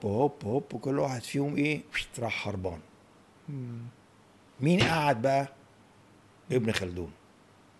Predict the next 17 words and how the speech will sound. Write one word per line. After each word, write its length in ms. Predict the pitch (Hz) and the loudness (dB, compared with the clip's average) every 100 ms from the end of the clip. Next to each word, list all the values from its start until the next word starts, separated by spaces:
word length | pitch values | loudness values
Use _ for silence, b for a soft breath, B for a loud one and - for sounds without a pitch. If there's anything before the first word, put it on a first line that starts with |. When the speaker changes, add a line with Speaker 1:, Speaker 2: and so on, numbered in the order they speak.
| 143 | -8
Speaker 2:
مم. 480 | 131 123 120 117 113 117 - - - b b b b | -6 -6 -8 -10 -12 -16 -20 -20 -20 b b b b
Speaker 1:
راح 360 | 113 151 147 - | 8 8 6 0
للخواجة 1120 | 98 92 - 101 120 120 104 98 95 95 92 | 0 -2 -2 2 2 2 -2 -2 -6 -8 -10
تيمور. 440 | - 101 104 156 - - - - - - - - - - - - - - - - - - - - - - - - - - - - - - - - | -4 -2 0 -2 -6 -20 -20 -20 -20 -20 -20 -20 -20 -20 -20 -20 -20 -20 -20 -20 -20 -20 -20 -20 -20 -20 -20 -20 -20 -20 -20 -20 -20 -20 -18 -4
وتيمور 1200 | 110 127 131 131 123 120 117 113 110 123 139 151 | 4 8 10 12 12 8 6 4 2 2 2 0
كان 240 | - 110 | 0 0
محت-، 220 | 98 90 - - | 0 -6 -12 -12
بيحترمه 500 | 101 95 - 117 104 | -8 -4 2 4 4
جدًا 320 | 98 98 120 - - - - - - - - - | 0 -2 -6 -8 -16 -20 -20 -20 -20 -20 -16 -10
من 100 | 92 | -10
كتاباته 600 | - - 92 95 - 85 | -10 -8 -2 -2 -2 -8
وبتاع. 380 | 78 - - - - - - - - - - - - - - - - - - | -12 -16 -16 -16 -20 -20 -20 -20 -20 -20 -20 -20 -20 -20 -20 -20 -20 -20 -20
فقال 340 | - 117 135 135 | -10 -4 -2 0
له: 140 | 143 | -2
"عايزك 400 | 117 151 143 123 | 0 -2 -2 -6
تكتب 480 | - - - 131 139 | -6 -14 -4 -4 -4
لي 280 | 127 131 - | -4 -4 -6